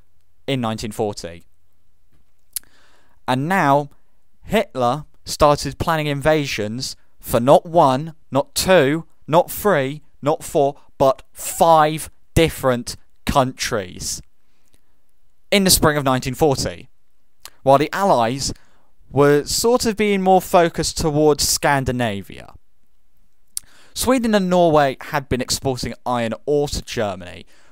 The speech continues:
which was turned into steel, which became their tanks and rifles.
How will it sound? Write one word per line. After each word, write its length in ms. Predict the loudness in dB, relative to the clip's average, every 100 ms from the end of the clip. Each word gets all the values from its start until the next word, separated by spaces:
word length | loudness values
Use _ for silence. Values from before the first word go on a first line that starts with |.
| -10
which 500 | 0 0 0 -6 -8
was 240 | -4 -4 -4
turned 260 | -2 -4
into 140 | -4 -6
steel, 480 | -6 -2 2 4 2
which 220 | -2 -2
became 320 | -6 -4 -4
their 180 | -4 -6
tanks 640 | -6 -10 -8 -10 -8 -10 -10
and 260 | -12 -10 -4
rifles. 680 | -2 -2 -6 -12 -10 -14